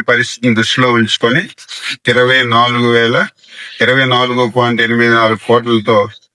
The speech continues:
ప్రతిపాదన సత్వరమే చేపట్టమని చెప్పి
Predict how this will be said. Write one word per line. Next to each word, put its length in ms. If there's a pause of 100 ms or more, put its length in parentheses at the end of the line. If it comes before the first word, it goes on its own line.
(260)
ప్రతిపాదన 600 (880)
సత్వరమే 460 (120)
చేపట్టమని 640
చెప్పి 260